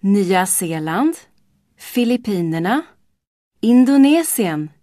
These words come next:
Japan? Vilket land i västra Afrika grundades av före detta amerikanska slavar? Sierra Leone?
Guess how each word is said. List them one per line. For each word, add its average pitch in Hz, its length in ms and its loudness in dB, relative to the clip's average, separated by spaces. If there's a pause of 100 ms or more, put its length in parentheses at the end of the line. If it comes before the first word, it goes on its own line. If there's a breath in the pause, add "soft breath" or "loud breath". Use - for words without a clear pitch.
(360)
Japan? 156 800 -6 (1300)
Vilket 247 600 -2
land 247 480 0
i 190 80 -2
västra 247 560 -4
Afrika 262 600 -4
grundades 175 800 -4
av 208 180 -6
före 247 360 -2
detta 269 340 -4
amerikanska 185 800 -4
slavar? 247 800 -2 (640)
Sierra 202 560 0
Leone? 196 680 0